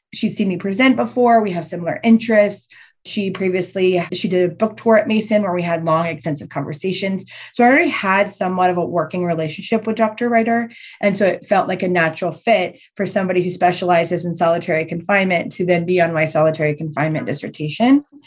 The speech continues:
So that wasn't, I would actually say selecting an outside chair was significantly easier than selecting the inside committee members.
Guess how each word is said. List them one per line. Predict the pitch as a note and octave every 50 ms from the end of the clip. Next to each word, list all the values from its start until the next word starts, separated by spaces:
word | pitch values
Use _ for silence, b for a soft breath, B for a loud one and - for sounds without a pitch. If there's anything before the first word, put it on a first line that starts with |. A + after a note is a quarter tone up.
| B B B B B B B -
So | - - G#3 F#3+ F#3 F3+ F3+ - - -
that | A3 G#3+ - -
wasn't, | A#3+ A#3 A#3 A3+ A#3 A3 G#3 - -
I | G#3+ A3 A3+
would | A3+ A3+
actually | G#3+ G#3 - - G#3 G3 F#3+
say | G3 - G3 F3+ F3+ F3+ F3+ F3+ - _ _ _ _ _ _ _ _ _ -
selecting | - - G#3+ G3 F3+ F3 - - G3+ F#3+
an | F3+ D3 - -
outside | F3 - - - G3+ G#3 G3+
chair | - - B3+ B3+ C4
was | C4 A#3 A3 -
significantly | - F3+ F3+ F3+ E3+ E3+ - F3+ E3+ F3+ - F3 F#3 E3 - -
easier | F#3 F3+ F3+ G3 G#3 G#3+ A3
than | A3 G#3 G3
selecting | F3 - F3+ F3 E3+ D#3+ D#3+ - - F3 E3+ E3+
the | E3 - -
inside | E3+ F3+ G3 - - A#3+ B3 C4 B3+
committee | - C4+ C#4 C#4+ C#4+ C#4+
members. | C4+ C#4 C#4 C4+ B3+ C#4 C#4 C#4 C4 - _